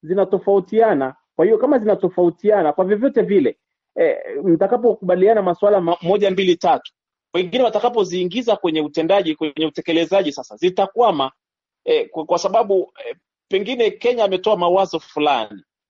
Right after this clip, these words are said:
Uganda ametoa mawazo fulani, lakini thamani ya pesa ya Kenya na, na thamani ya pesa ya Uganda hazifanani. Inawezekana ya Kenya ikawa inashuka kwa spidi kubwa,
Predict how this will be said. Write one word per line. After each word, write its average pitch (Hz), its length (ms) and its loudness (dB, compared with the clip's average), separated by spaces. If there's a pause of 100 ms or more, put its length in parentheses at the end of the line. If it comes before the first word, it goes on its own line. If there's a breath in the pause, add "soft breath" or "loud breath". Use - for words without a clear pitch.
(100)
Uganda 214 380 2
ametoa 190 280 0
mawazo 175 340 0
fulani, 135 420 -2 (320)
lakini 233 340 -4
thamani 226 400 -2
ya 190 140 0
pesa 202 260 -2
ya 170 140 2
Kenya 214 420 -2 (240)
na, 156 200 -4 (160)
na 160 120 0
thamani 190 320 -2
ya 165 100 0
pesa 190 260 -2
ya 156 100 4 (120)
Uganda 147 380 -2 (160)
hazifanani. 135 640 -2 (160)
Inawezekana 180 600 0
ya 180 140 2
Kenya 226 320 -2
ikawa 202 240 0
inashuka 175 360 -2
kwa 165 120 -2
spidi 214 320 -6
kubwa, 160 440 -2